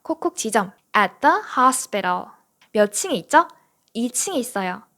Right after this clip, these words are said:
On the second floor. She works at the hospital on the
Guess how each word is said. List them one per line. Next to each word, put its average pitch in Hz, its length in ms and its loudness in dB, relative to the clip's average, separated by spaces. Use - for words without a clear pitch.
On 208 260 4
the 302 160 6
second 262 600 -4
floor. 180 420 -2
She 320 280 0
works 240 640 0
at 233 140 -4
the 220 160 0
hospital 262 680 0
on 202 240 2
the 269 140 2